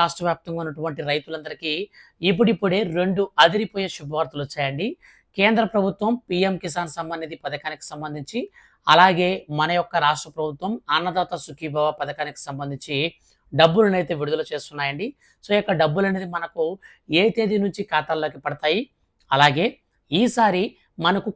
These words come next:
కొన్ని కొత్త రూల్స్ని అయితే మన యొక్క రాష్ట్ర ప్రభుత్వం ప్రవేశపెట్టిందండి. ఆ యొక్క రూల్స్ ప్రకారం ఎవరెవరికి డబ్బులు రావు, మీకు, ఈ వీడియో చూస్తున్నటువంటి మీకు డబ్బులు వస్తాయా రావా,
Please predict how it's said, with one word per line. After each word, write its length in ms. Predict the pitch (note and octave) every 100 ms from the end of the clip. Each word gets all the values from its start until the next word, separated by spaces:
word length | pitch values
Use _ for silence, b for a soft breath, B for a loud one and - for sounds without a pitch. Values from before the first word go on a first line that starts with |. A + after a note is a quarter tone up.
| G3
కొన్ని 200 | G3 G3+ -
కొత్త 200 | F3 -
రూల్స్ని 300 | G3 F#3+ F#3 F3
అయితే 80 | F3 E3+
మన 60 | E3+
యొక్క 120 | E3+ D3+
రాష్ట్ర 200 | D3+ E3 D#3
ప్రభుత్వం 320 | D3+ - D#3+ -
ప్రవేశపెట్టిందండి. 800 | C#3+ D3 - D3 C#3 C#3 C#3 E3+ D#4+ b b b
ఆ 100 | E3 A3+
యొక్క 120 | A#3 G#3+
రూల్స్ 200 | F#3+ D3+ E3+
ప్రకారం 360 | E3 E3 D#3+ D3+ F3 _ _ -
ఎవరెవరికి 540 | E3 G3 A3 G#3+ G3+ D#3
డబ్బులు 280 | D3 D#3 D#3
రావు, 240 | C#3 C#3+ D#3 C4 _ _ -
మీకు, 300 | F#3+ B3 - - _ _ F3
ఈ 20 | G3
వీడియో 200 | G#3 G3+
చూస్తున్నటువంటి 560 | F#3 D3 E3+ D#3 D3+ C#3+
మీకు 280 | C#3+ C#3 - D3 - b b
డబ్బులు 340 | F3 E3 G3 F3+
వస్తాయా 340 | D#3 C#3+ D#3+ D3+
రావా, 200 | D3 C#3+